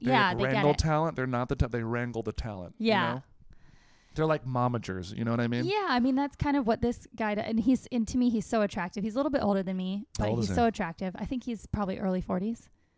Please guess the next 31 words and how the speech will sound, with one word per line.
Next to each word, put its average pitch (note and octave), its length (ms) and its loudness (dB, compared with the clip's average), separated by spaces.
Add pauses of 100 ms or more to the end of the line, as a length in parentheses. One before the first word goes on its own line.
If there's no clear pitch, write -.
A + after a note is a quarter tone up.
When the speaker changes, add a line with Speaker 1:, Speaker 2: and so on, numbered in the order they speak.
Speaker 1:
I A2 80 -8
mean, F2+ 100 -6
that's F2 180 -8
fine. E2 300 -12
That G#2+ 100 -6
Speaker 2:
Which A#3 120 0
Speaker 1:
seems - 120 -8
Speaker 2:
is E3 60 -8
Speaker 1:
healthy. E3 160 -6
Speaker 2:
fine. E3 100 -10
That's F#3 160 -6
a G#3 60 -8
fine F3 220 -8
range. F3 380 -8
Speaker 1:
I - 100 -4
say G3 160 2
this F#3 140 -2
Speaker 2:
Um, G#2 60 -2
Speaker 1:
all F#2+ 60 -6
the F#2 80 -6
time. G2+ 180 -8
My F#2+ 100 -6
dad F2+ 260 -6
was F2+ 260 -4 (160)
twenty G2 220 -4
years F2+ 160 -8
older F2 140 -6
than E2+ 100 -8
my F2 100 -8
mother. F2 340 -8 (160)
Speaker 2:
Yeah. F#3+ 440 -4